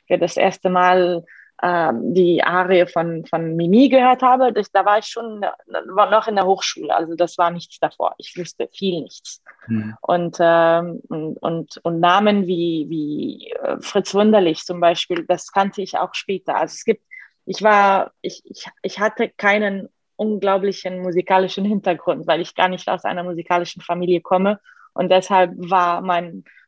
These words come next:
Speaker 1: meine, mein musikalisches Können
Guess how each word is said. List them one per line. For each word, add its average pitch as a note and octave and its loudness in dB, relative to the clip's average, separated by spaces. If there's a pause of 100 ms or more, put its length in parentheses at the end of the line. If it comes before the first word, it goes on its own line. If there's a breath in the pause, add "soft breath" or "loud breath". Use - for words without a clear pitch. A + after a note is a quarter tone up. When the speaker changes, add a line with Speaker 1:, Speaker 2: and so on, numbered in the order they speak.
Speaker 1:
meine, F3 -2
mein E3+ 0 (240)
musikalisches F#3 2
Können G3+ 0